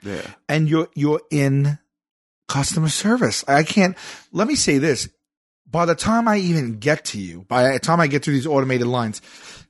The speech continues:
Speaker 2: I'm getting anxiety talking about it because, you know, this happens to everyone and they know it happens to everyone,
Speaker 1: Yeah.
Speaker 2: every company, but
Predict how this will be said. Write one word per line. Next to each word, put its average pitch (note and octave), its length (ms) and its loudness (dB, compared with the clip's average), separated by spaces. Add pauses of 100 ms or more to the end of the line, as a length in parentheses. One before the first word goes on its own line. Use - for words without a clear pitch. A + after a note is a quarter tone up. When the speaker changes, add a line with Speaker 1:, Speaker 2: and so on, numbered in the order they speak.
(520)
Speaker 2:
I'm - 200 -2
getting A#2+ 200 -6
anxiety A#2+ 420 0
talking B2+ 300 0
about B2+ 200 -6
it C#3+ 60 -2
because, C3+ 280 -2
you E3+ 80 2
know, F3+ 200 0
this D3 200 0
happens C3+ 320 -2
to D#3+ 120 -2
everyone C3+ 400 2
and B2+ 220 0
they D#3+ 180 2
know D3 380 2
it A#2 80 0
happens A#2 380 0
to C#3+ 120 0
everyone, A2+ 540 0
Speaker 1:
Yeah. B2+ 100 -2
Speaker 2:
every C3 180 2
company, B2 440 0
but A2+ 240 0